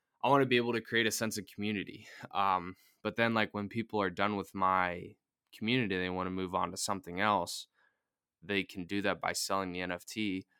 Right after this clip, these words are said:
And then I make money off of it through resale value, and then other people make money off of it. And we just, like, keep this train going, and it's awesome.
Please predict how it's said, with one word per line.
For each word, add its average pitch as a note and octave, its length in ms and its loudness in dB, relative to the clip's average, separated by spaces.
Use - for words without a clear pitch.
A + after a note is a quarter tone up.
And C3+ 200 4
then A2+ 400 2
I B2 140 10
make A#2+ 240 4
money G#2+ 240 4
off G2 220 2
of F#2+ 100 -8
it G2+ 260 2
through G#2+ 160 2
resale G2 500 0
value, F#2 500 0
and G2+ 180 -4
then G2 520 0
other B2+ 180 2
people F#2 220 -4
make F2 220 -10
money E2 180 -12
off - 200 -14
of - 100 -16
it. - 160 -12
And F2+ 340 -6
we G2 120 -6
just, F#2+ 240 -6
like, F#2 160 -6
keep - 240 -12
this G2 200 -4
train A2 380 -2
going, - 340 -8
and F2 140 -6
it's F2 240 -8
awesome. - 440 -2